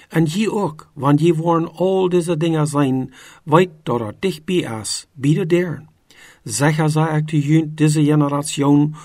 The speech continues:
wordt even geen weg verschwingen, maar al deze dingen han plaatsgenomen. Himmel en Erd wordt verschwingen, aber meine Wert worden even geen weg verschwingen. Aber von dem Tag und der Stunde weet keiner,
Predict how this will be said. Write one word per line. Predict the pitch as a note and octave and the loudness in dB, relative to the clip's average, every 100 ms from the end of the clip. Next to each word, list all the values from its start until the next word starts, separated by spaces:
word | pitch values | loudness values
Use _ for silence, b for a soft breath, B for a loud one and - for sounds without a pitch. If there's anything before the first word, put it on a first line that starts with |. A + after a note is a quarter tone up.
| B | B
wordt | - C3+ - | -4 -4 -2
even | C#3 B2 - | -2 -2 -6
geen | - F3+ F#3 E3 | -4 -2 0 0
weg | D#3 D3+ D3+ | 2 0 -2
verschwingen, | D3+ - D#3+ C#3+ B2+ A2 B B - | -6 -6 0 0 0 -6 B B -8
maar | B2+ - | -8 -6
al | C3+ D#3+ E3+ E3 | -2 0 2 0
deze | D#3 D3+ D3 | 0 0 -2
dingen | C3+ C3+ B2+ | -2 -2 -4
han | A#2 A#2 | -6 -10
plaatsgenomen. | G#2 A2 - B2+ B2 A#2 G#2 - B B B B B | -8 -12 -8 -4 -2 -2 -6 -12 B B B B B
Himmel | E3+ F3 E3 E3 | 2 6 4 2
en | D3 C#3+ D#3 | -2 -2 -2
Erd | A3+ G3 | -2 -2
wordt | B2 B2 - | -2 -8 -8
verschwingen, | - D3 C3+ B2 A2+ A2+ B B | -8 -4 -2 -2 -4 -10 B B
aber | D3+ B2 B2 | -8 -4 2
meine | D#3+ D#3 | 4 4
Wert | C#3+ F3+ D3+ | 4 2 2
worden | C3 C#3+ C#3 | 0 0 0
even | D3 A#2+ A2+ - | -4 -8 -8 -10
geen | - E3+ F3+ E3+ | -4 -2 -2 -2
weg | B2+ B2 A#2+ | -4 -6 -8
verschwingen. | - A#2+ B2+ A#2 G#2 F#2+ _ _ b b b b b b | -12 -10 -6 -6 -8 -14 _ _ b b b b b b
Aber | D#3 D3 | 0 0
von | C#3+ D3+ | 2 2
dem | C#3 E3 D#3 | 4 4 4
Tag | D3 D3+ D#3+ D#3 - | 2 0 -2 -6 -12
und | C#3+ A#2+ | -8 -6
der | C3 | -4
Stunde | D3+ - D#3 D#3 D#3 D#3 B B | -4 -2 2 4 2 -2 B B
weet | C#3 D3 D3+ | 0 0 0
keiner, | D3 C#3+ A#2+ G2+ | 0 0 0 -6